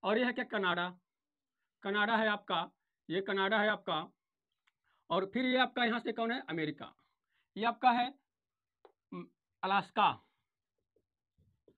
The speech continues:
अलास्का। ये क्या? कनाडा। फिर यह अमेरिका ही है, यूएसए है, अमेरिका तो यूएसए कहते हैं, यूएसए। आपका ये, इसमें देखिए, इसमें तीन बहुत अच्छा क्वेश्चन आता है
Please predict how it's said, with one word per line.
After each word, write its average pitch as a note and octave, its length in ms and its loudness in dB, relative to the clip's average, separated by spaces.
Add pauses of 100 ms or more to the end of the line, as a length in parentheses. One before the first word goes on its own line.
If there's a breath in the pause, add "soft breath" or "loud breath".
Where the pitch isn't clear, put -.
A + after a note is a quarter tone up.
(180)
अलास्का। F3 560 -2
ये G#3 140 2
क्या? A3+ 140 0
कनाडा। F#3 340 -2 (100)
फिर A#3 120 -2
यह B3 120 2
अमेरिका G3 480 0
ही F#3 120 0
है, C3+ 220 -4
यूएसए G#3 380 0
है, E3 140 -2
अमेरिका F#3 320 -4
तो G3+ 100 -8
यूएसए F#3 300 -4
कहते D#3+ 220 -8
हैं, D3+ 60 -4
यूएसए। D3+ 440 -4 (480 loud breath)
आपका A#3 220 -2
ये, A#3+ 220 0 (240 soft breath)
इसमें B3+ 240 -4
देखिए, B3+ 200 -2
इसमें C4 280 -2 (260)
तीन C4+ 260 2 (200 loud breath)
बहुत C4+ 220 2
अच्छा C#4 180 0
क्वेश्चन B3 240 0
आता A#3 160 0
है B3 100 0